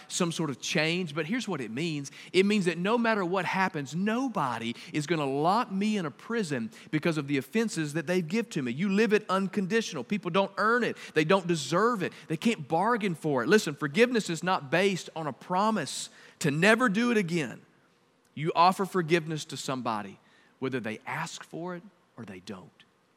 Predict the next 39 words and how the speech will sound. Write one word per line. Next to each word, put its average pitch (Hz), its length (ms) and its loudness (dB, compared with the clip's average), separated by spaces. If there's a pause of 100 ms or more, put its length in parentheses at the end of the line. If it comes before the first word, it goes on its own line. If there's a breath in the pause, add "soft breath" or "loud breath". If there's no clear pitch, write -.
(420)
That's 117 240 -4
a 110 60 -12
posture. - 560 -12 (560)
Your 127 200 -4
posture, 143 600 -8
your 120 260 -8
attitude, 123 680 -6
and 117 120 -10
your 107 160 -10
approach 139 540 -8
to 131 180 -8
it 113 80 -8
all 95 340 -14 (380 soft breath)
says, 127 240 -2
"No 135 120 0
matter 143 240 2
what 131 200 -4
happens 131 400 -6
today, 110 400 -6 (280 soft breath)
nobody's 120 600 0
gonna 117 160 -8
steal 117 280 -8
my 104 200 -8
joy." 87 340 -16 (360 loud breath)
No 151 80 0
matter 147 200 4
what 131 400 2
happens 156 420 0
me, 143 180 -6 (180)
to 139 100 -6
me 135 160 0
today, 113 360 -4 (140 loud breath)
no 143 80 -2
matter 143 160 2
what 135 240 2
offense 165 400 -6
comes 151 260 -6
my 139 160 0
way, 117 300 -6